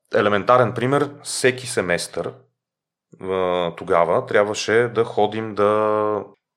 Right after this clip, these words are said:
да се презаписваме един вид. В смисъл, отиваш горе в паричния салон, плащаш си таксата, те ти издават една бележка, слизаш четири етажа по-надолу с тази бележка и се редиш на една опашка дълга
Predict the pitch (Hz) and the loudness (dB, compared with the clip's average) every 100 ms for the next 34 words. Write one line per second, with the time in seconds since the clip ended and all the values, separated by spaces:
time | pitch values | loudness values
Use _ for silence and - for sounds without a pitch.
0 | _ _ _ - - - - _ - 104 | _ _ _ -20 -20 -20 -20 _ -12 -6
1 | 120 110 107 101 98 110 - 78 71 _ | -4 0 0 0 -2 -4 -4 -4 -8 _
2 | - 95 90 82 78 - - 117 101 107 | -8 -6 -6 -8 -10 -14 -12 -6 -4 -4
3 | - 117 120 - 104 101 101 101 90 - | -8 -4 -4 -4 -2 2 4 2 -2 -2
4 | 92 92 92 85 85 101 143 139 - 101 | -2 -2 -6 -4 0 0 0 -4 0 0
5 | 101 - 85 - - - - 143 143 - | 0 -8 -4 0 0 -2 -6 -6 -6 -8
6 | 101 98 90 95 95 90 85 82 92 120 | -8 -6 2 2 2 0 -2 0 0 0
7 | - 123 120 - - - 101 101 101 - | -2 -4 -4 -10 -16 -12 -8 -6 -6 -2
8 | 98 95 90 90 87 87 90 80 80 85 | -2 -2 -2 0 -2 -4 -6 -4 -2 -4
9 | - - 82 82 82 98 - 139 139 - | -4 -2 0 0 0 0 -2 -4 -4 -10
10 | - - - 107 - 98 90 107 - 110 | -20 -20 -12 -6 -2 -2 -4 -6 -2 0
11 | 98 98 98 87 98 - - 95 110 69 | 2 2 2 2 2 0 0 0 0 -4
12 | 95 98 98 98 | 0 0 2 2